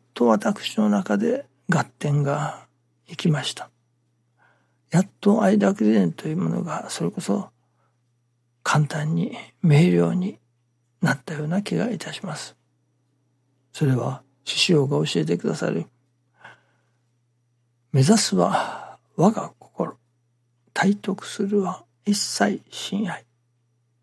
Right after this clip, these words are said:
これが、歌で言えば、上の句のように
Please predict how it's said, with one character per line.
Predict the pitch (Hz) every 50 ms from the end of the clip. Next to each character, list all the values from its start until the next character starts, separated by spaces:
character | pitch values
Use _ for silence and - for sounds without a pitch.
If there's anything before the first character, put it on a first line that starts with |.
| _ _ _ _ _ - - - - - - - - - _
こ | - - 160
れ | 143 131
が、 | 110 127 143 - - - - - _ _ _ _ _ _ _ _ _ _ _ _ _ _ _ _ _ _ _ _ _ _ _ _ _ _ -
歌 | 185 151 139 - 185 196
で | 208 220 220
言 | 262 247 226 196
え | 180
ば、 | 165 - - - - _ _ _ _ _ _ _ _ -
上 | - - 226 247 254 196
の | 147 - - -
句 | - - - _ _ _ _ _ _ _ _ _ _ _ _ _ _ _ _ _ _ _ _ _ _ _ _ _ - -
の | 185 247 339 - - -
よ | 208 196 202 190 170
う | 156
に | 160 180 226 -